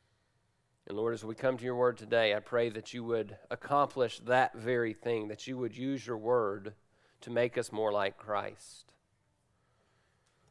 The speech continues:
Lord, the topic before us today is one that is abused in our time. It's one that's misunderstood in our time, and it's one that we can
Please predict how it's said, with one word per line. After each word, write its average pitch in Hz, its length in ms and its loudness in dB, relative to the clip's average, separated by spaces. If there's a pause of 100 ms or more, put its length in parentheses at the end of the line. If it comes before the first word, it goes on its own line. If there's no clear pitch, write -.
(400)
Lord, 107 200 -6
the 98 40 -10
topic 139 460 6
before 131 340 2
us - 140 0
today 123 400 4
is 120 160 0
one 123 240 2
that 113 160 2
is 110 160 -2
abused 127 500 -2
in 127 100 2
our 123 140 4
time. 123 460 4
It's - 160 -10
one 113 220 -2
that's 104 180 -8
misunderstood 113 800 -2
in 123 140 2
our 120 140 2
time, 120 320 2
and 110 80 0
it's - 140 -8
one 123 240 2
that 107 160 0
we 120 140 -4
can 107 340 -6